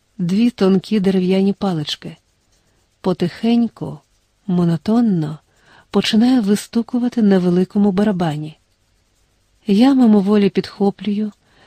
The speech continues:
починаю відбивати ритм долонею по коліну. Римус михцем дивиться на мене, і раптом його ніби прориває.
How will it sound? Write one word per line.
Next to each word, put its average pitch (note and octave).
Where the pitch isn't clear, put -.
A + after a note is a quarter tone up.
починаю G#3+
відбивати F#3+
ритм A3
долонею F3+
по -
коліну. D#3
Римус G#3+
михцем G3+
дивиться F#3+
на G3+
мене, D#3+
і G3
раптом G3+
його G3+
ніби G#3
прориває. G3